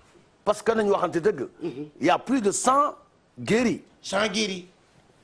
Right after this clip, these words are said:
Speaker 1: On est en train de gérer nos décès. Ci
Speaker 2: Mhm.
Speaker 1: ñaar yooyu yàlla na fa yem.
Speaker 2: Mhm. Amiin waay.
Speaker 1: Sénégal nekk référence.
Speaker 2: Mhm.
Speaker 1: Waaye des na. Dañu waroon xëy tey di wax ne nan nañu mën a def ba cas communautaire yi.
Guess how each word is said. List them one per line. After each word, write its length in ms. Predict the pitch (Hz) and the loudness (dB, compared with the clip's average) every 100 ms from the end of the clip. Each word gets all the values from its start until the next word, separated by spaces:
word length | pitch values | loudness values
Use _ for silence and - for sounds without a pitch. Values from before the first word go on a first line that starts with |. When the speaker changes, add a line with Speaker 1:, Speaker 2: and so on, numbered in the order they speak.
| - | 0
Speaker 1:
On 160 | 185 | 2
est 80 | 220 | 4
en 100 | 196 175 | 2 2
train 140 | 220 | 2
de 100 | 180 | 2
gérer 460 | 135 190 220 269 - - - - | 2 2 4 2 0 -10 -20 -4
nos 200 | 165 226 | 0 2
décès. 400 | 175 175 202 - _ | 2 0 -2 -4 _
Ci 80 | 240 | -2
Speaker 2:
Mhm. 120 | 202 175 | 0 2
Speaker 1:
ñaar 180 | 170 | 4
yooyu 140 | 190 165 | 4 4
yàlla 120 | 160 | 2
na 40 | 160 | 2
fa 120 | 170 | 2
yem. 160 | 202 - - 226 | 0 -4 -12 -4
Speaker 2:
Mhm. 240 | 180 202 - | -2 -2 -2
Amiin 200 | 160 214 | 0 0
waay. 180 | 160 127 - - | 0 -4 -10 -6
Speaker 1:
Sénégal 420 | - 185 185 220 | 0 2 4 2
nekk 160 | 185 175 | 0 0
référence. 640 | 185 185 156 - - - - | 2 2 0 -2 -8 -10 -8
Speaker 2:
Mhm. 260 | 196 180 165 - | -6 -4 -8 -8
Speaker 1:
Waaye 200 | - 202 175 | -2 -2 -2
des 180 | 151 | -2
na. 140 | 233 196 - _ _ _ _ _ _ _ _ - | -2 -2 -4 _ _ _ _ _ _ _ _ -4
Dañu 180 | 175 277 | 0 2
waroon 180 | 254 208 | 2 0
xëy 240 | - 240 | 0 0
tey 180 | 208 214 | 0 0
di 80 | 190 | 0
wax 160 | 190 175 | -2 0
ne 260 | 180 - - - _ _ | -2 -4 -14 -20 _ _
nan 240 | 135 226 247 | -2 0 0
nañu 140 | 226 | 2
mën 140 | 214 208 | 2 2
a 60 | |
def 160 | 196 151 | 0 -2
ba 120 | 151 | -4
cas 220 | - 208 202 | 0 2 2
communautaire 440 | 185 160 131 143 | 0 0 0 0
yi. 200 | 214 240 | -2 -6